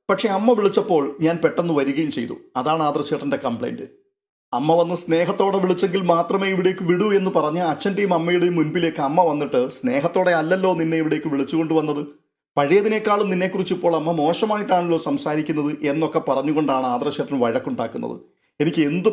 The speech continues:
പറയണമെന്നറിയാതെ ഞാൻ നിന്ന് കുഴയുകയാണ്. അപ്പോൾ ദേവയാനി നയനയോട് പറയുകയാണ്, "അത്, അത് പിന്നെ മോളെ, നീ അതൊന്നും അത്ര കാര്യമാക്കണ്ട. അവൻ്റെ ഉള്ളിൽ അങ്ങനെ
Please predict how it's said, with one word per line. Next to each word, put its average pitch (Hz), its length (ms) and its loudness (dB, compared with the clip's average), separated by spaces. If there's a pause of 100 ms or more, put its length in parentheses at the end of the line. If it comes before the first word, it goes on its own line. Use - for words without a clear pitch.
പറയണമെന്നറിയാതെ 151 760 2 (120)
ഞാൻ 131 180 0
നിന്ന് 139 160 0 (120)
കുഴയുകയാണ്. 123 680 -2 (460)
അപ്പോൾ 135 160 0 (120)
ദേവയാനി 151 380 2 (140)
നയനയോട് 143 420 2
പറയുകയാണ്, 120 440 0 (180)
"അത്, 139 160 0 (260)
അത് 127 160 -2
പിന്നെ 143 220 0
മോളെ, 135 220 2 (180)
നീ 165 80 2 (120)
അതൊന്നും 147 280 0
അത്ര 139 140 -2 (100)
കാര്യമാക്കണ്ട. 127 640 -2 (580)
അവൻ്റെ 208 360 2
ഉള്ളിൽ 165 180 2 (140)
അങ്ങനെ 156 200 -2